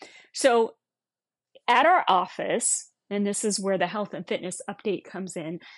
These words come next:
we're doing, we're going to start next week doing the Biggest Loser. It's like an office Biggest Loser,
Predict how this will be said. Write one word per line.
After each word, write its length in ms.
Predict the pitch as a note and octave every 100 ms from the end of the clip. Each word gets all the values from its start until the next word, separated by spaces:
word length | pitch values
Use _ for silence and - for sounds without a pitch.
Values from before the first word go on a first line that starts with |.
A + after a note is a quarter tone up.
| - _ _
we're 300 | G#3 D4 E4+
doing, 580 | - C4 A#3 G#3 G#3+ G3
we're 120 | G3
going 260 | G3+ G3+
to 80 | A3
start 300 | - G#3 -
next 280 | A3 B3 -
week 200 | F3+ E3+
doing 260 | G3+ G3 F#3+
the 80 |
Biggest 480 | F3+ F#3+ F3+ F#3+ -
Loser. 400 | F3+ D#3 - -
It's 200 | D#3+ -
like 160 | F#3 F#3
an 100 | F#3 -
office 480 | F#3 F3 G#3 F#3+
Biggest 420 | G3 F3+ G#3 G#3 G3+
Loser, 380 | G3 - F#3+